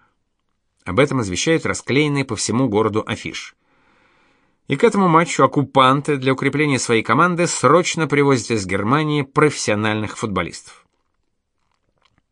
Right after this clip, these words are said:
Начинается второй матч. Стадион снова полон под завязку,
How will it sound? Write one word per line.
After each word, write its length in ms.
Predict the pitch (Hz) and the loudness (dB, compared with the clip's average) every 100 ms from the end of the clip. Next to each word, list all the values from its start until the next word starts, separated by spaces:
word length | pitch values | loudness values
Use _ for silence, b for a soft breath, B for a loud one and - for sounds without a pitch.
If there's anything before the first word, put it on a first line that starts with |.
| _ - | _ -12
Начинается 840 | 101 135 - 147 175 165 160 151 | -2 -2 0 0 2 0 -2 -4
второй 440 | 143 - 151 143 98 | -4 2 4 4 2
матч. 480 | 85 50 - - _ _ _ _ _ _ _ _ _ _ _ | -4 -12 -18 -20 _ _ _ _ _ _ _ _ _ _ _
Стадион 480 | - - 107 127 151 | -20 -6 0 2 2
снова 440 | - 127 139 143 139 | 2 2 4 4 2
полон 560 | - 131 143 147 139 | 0 2 4 4 2
под 160 | - 127 | 0 -2
завязку, 640 | 120 123 117 - - _ | 4 4 4 -2 -12 _